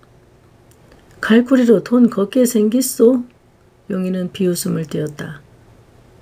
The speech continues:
남의 일 같네. 나하고 무슨 상관이요? 주머니 돈이나 쌈짓 돈이나.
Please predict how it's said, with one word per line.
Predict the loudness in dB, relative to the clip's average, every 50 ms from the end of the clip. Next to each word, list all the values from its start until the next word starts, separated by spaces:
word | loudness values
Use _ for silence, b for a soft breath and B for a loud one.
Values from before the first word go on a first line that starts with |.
| _ _
남의 | -2 0 2 4 4 4 2
일 | 2 0
같네. | -2 -4 -4 -4 -4 -4 -2 -2 -2 -2 -2 -6 _ _ _ _ _ _ _ _ _ _ _ _ _ b b b b b b b b _
나하고 | 0 2 2 2 2 2 2 2
무슨 | 0 0 -2 -2 2 4 4 4
상관이요? | 4 2 0 0 2 2 2 2 4 4 4 2 0 -2 -4 -10 _ _ _ _ _ _ _ _ _ _ _ _ _ _ _ _ _ _
주머니 | -10 -4 0 2 4 4 4 4 2 0
돈이나 | 0 2 2 4 4 2 2 0
쌈짓 | -4 -6 -4 -4 -2 -2 -2 -4 -2
돈이나. | 0 0 2 4 2 2 0 0 -2 -4 -6 -6 -10